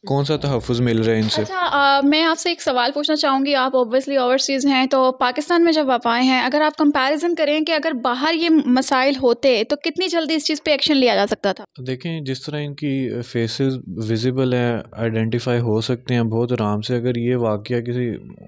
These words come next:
Speaker 1: दूसरी कंट्री में हुआ होता या जहाँ से मैं आया हूँ, वहाँ पे हुआ होता, तो मुझे लगता है ये सेम डे या नेक्स्ट डे पकड़े जाते आराम से।
Speaker 2: और आपको कितने दिन हो चुके हैं इस वाकये को?
Speaker 1: इस वाकये को आठ दिन हो गए, अभी तक कोई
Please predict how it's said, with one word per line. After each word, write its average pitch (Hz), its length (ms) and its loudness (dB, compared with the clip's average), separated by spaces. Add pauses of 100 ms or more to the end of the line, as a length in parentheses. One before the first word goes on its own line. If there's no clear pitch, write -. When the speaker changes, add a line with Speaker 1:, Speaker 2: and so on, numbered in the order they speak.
(160)
Speaker 1:
दूसरी 110 300 0
कंट्री 135 360 0
में 135 120 -2
हुआ 110 220 0
होता 113 380 -2
या 110 380 -2
जहाँ 104 340 -2
से 123 120 -4
मैं 120 100 -4
आया 107 160 0
हूँ, 117 120 -2
वहाँ 110 220 0
पे 131 120 -4
हुआ 113 220 0
होता, 113 200 -2
तो 127 240 -4 (120)
मुझे 113 200 0
लगता 123 280 -2
है 131 120 0
ये 131 80 0
सेम 120 340 -2
डे 120 140 0
या 123 160 0
नेक्स्ट 120 260 -6
डे 131 80 0
पकड़े 135 320 -4
जाते 104 280 0
आराम 98 240 -4
से। 110 160 -16 (180)
Speaker 2:
और 254 80 -8
आपको 269 340 -4
कितने 302 220 2
दिन 294 160 4
हो 254 120 4
चुके 254 240 0
हैं 240 120 2
इस 254 140 0
वाकये 240 280 2
को? 269 140 -8 (160)
Speaker 1:
इस 110 180 -10
वाकये 104 400 -4
को 113 200 -4
आठ 104 240 0
दिन 123 200 -4
हो 107 180 -2
गए, 107 120 -2
अभी 113 180 0
तक 107 220 -4
कोई 104 500 -2